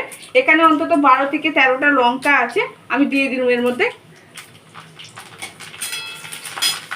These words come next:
পেঁয়াজ দিচ্ছি এর মধ্যে, একটা পেঁয়াজ কুচোনো আছে, রসুন আছে চার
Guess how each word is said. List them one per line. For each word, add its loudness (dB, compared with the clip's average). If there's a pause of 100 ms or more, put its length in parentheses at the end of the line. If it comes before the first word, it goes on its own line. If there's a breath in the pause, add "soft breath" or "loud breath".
(420)
পেঁয়াজ 4
দিচ্ছি 2
এর 0
মধ্যে, 0 (1600)
একটা 0
পেঁয়াজ 4
কুচোনো 4
আছে, 4 (800)
রসুন 4
আছে 4
চার 0